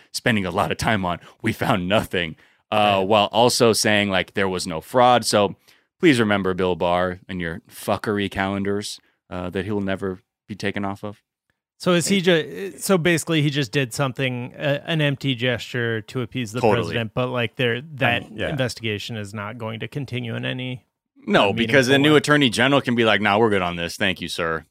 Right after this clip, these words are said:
Speaker 1: Thank you for your time. Uh, this special counsel investigation has been concluded."
Speaker 2: Hmm.
Speaker 1: Uh, because also it's just redundant at this point. It, he, he, Durham did this investigation and found <laughs> fucking nothing. So
Speaker 2: Yeah.
Speaker 1: what's the point of doing it aside from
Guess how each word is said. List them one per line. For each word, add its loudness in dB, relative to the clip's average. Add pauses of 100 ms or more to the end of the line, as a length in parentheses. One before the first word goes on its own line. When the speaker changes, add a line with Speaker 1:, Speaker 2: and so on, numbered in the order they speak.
Speaker 1:
Thank 0
you -4
for -4
your -2
time. -2 (100)
Uh, -2
this -6
special -4
counsel -6
investigation -6
has -10
been -16
concluded." -14
Speaker 2:
Hmm. -12 (260)
Speaker 1:
Uh, -4
because 2
also 2
it's -6
just -4
redundant -6
at -8
this -14
point. -14
It, -14 (200)
he, -10
he, -8
Durham 0
did -4
this -8
investigation -6
and -10
found -10
<laughs> -14
fucking 0
nothing. 0
So -2
Speaker 2:
Yeah. -6
Speaker 1:
what's -6
the -8
point -6
of -16
doing -6
it -4
aside -2
from -4